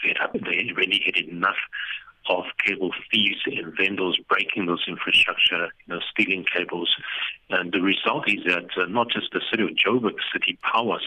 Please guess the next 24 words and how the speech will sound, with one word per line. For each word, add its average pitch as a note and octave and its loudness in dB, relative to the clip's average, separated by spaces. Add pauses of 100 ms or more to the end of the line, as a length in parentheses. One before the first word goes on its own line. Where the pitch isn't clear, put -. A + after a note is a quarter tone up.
suffers, G2 0 (480)
you F#2+ -4
know, F2+ 2
tremendous G2+ 2
amounts F#2 2 (120)
of F2+ 4 (260)
monetary G#2 4
losses F#2 2 (280)
having G2 0
to E2+ 0
repair F#2+ 0
and D#2+ -6
replace. G2+ -2 (560)
But G2 0
the - -4
bigger B2 4 (100)
convenience F2+ 0 (200)
and F2+ -2
the - 0
losses G2+ 2
are G2 0 (100)
felt G2+ 0
by F2 0
the E2 -2